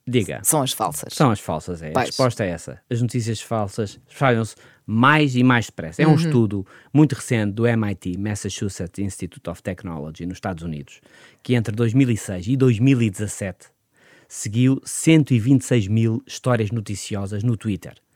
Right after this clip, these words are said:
Speaker 1: Histórias que atingiram mais de três milhões de pessoas. Utilizaram seis organizações independentes para verificar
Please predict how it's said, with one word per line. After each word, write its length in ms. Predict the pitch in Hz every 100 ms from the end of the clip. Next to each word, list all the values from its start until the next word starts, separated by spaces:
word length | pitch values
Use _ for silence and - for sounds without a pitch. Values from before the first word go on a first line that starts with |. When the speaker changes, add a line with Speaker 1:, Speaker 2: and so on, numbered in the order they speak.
| _ _ _
Speaker 1:
Histórias 380 | - 110 101 98
que 80 | 110
atingiram 480 | 98 101 107 107
mais 300 | 104 117 107
de 60 | 98
três 280 | - 127 113
milhões 300 | 110 107 101
de 40 |
pessoas. 460 | - - 65 52 - _ _ _ - - - _
Utilizaram 680 | 120 113 131 113 120 113 113
seis 380 | - - 139 123
organizações 640 | 117 107 110 107 104 104
independentes 520 | 120 123 143 143 151 -
para 180 | 120 113
verificar 760 | 127 135 - 104 117 113 107